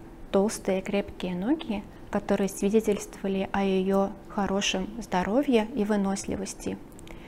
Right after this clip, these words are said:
Так, пулай и различные поясные украшения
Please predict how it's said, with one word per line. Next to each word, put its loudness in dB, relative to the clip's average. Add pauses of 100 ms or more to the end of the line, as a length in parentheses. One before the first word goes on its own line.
(380)
Так, 4 (180)
пулай 8 (320)
и 8
различные 2 (240)
поясные 4
украшения 6